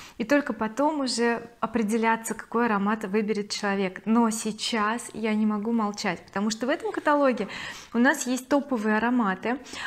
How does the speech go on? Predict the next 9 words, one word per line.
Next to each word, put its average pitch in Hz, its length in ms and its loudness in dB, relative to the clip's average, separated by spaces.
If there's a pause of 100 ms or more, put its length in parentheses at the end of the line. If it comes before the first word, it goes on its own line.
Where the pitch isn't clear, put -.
(200)
А, 226 360 2
дело 247 360 4
в 285 60 -8
том, 220 260 2
что 220 200 -2
компания 269 480 2
провела 233 420 0
слепое 247 440 -2
тестирование. 214 880 -2